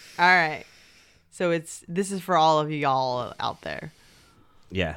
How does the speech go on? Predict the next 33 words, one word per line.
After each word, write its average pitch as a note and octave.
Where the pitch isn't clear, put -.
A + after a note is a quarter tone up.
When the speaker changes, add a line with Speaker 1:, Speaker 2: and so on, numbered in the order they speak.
Speaker 2:
even G#2
if F#2
you're F2
not D#2+
a D#2
mother. D2
Here G2+
you F#2
go. D2+
So C3
what C3
do B2+
you A#2+
get A#2
when G#2
you G#2
cross G2
Stitches, -
the F2
rapper, D#2
Speaker 1:
<laughs> -
Speaker 2:
and F#2
a -
Burning A2+
Man, F#2
quote, -
Satanist? -
You F2+
guessed G#2
it. G#2+
You F#2
get F#2
John G2